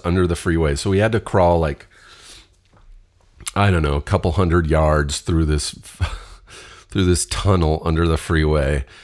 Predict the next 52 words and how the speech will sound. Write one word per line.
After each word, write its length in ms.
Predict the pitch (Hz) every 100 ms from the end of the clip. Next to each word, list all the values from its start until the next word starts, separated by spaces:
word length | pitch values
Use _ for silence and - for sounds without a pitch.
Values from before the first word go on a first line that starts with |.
| - -
And 80 | -
then 120 | 90 90
we 80 |
came 300 | 85 95 87
out 240 | 80 78 78
in 80 | 87
this, 200 | 80 98
like, 140 | 92
little 200 | 107 113
drainage 540 | 98 90 92 120 82
ditch 220 | 92 82 87
area, 300 | 80 90 101
and 100 | 92
then 100 | 87
we 100 | 80
followed 480 | - 82 82 90
it 100 | 90
up 160 | 87 87
into 140 | 90
the 120 | 85 80
hills 260 | 87 82
a 60 | 90
little 220 | 87 85
bit, 200 | 87 98
and 80 | 92
then 80 | 85
it 140 | -
ended, 300 | 73 85 95
and 80 | 98
we 80 | 82
kept 240 | 90 -
going. 300 | 82 90 95 - - - - -
And 140 | - 135
it 100 | 139
put 140 | 151
us 160 | 143 101
right 420 | 85 87 107 113
in 80 | 110
the 60 |
middle 260 | 92 95 87
of 80 | 80
the 60 |
poppies, 560 | 76 82 73 73 76 - - -
and 80 |
it 100 | 90
was 140 | 90 87 -
awesome. 560 | 80 80 - 71 71 -
I 60 | 87
have 160 | 82
some 180 | - -
great 300 | 80 82 -
photos. 500 | - 78 80 80 -